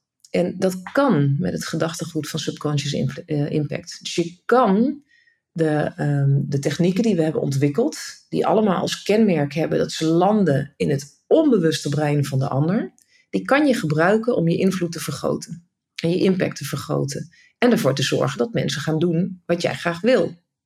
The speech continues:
Maar jouw vraag was, wat kenmerkt het gedachtegoed? En wat het gedachtegoed kenmerkt, is dat de sweet spot helemaal niet is, "Ik wil dat die ander nou eindelijk eens een keer zijn gedrag verandert." Maar de sweet spot is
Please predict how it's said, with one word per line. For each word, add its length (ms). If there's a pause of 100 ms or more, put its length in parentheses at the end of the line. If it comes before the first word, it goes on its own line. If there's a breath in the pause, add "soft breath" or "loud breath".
(1120 soft breath)
Maar 120
jouw 160
vraag 380
was, 520
wat 180
kenmerkt 460
het 140
gedachtegoed? 800 (760 soft breath)
En 120
wat 80
het 100
gedachtegoed 640
kenmerkt, 720 (420 soft breath)
is 180
dat 160
de 60
sweet 340
spot 280
helemaal 440
niet 200
is, 500
"Ik 140
wil 160
dat 140
die 200
ander 340
nou 180
eindelijk 300
eens 100
een 60
keer 200
zijn 120
gedrag 340
verandert." 600 (640)
Maar 140
de 60
sweet 320
spot 280
is 520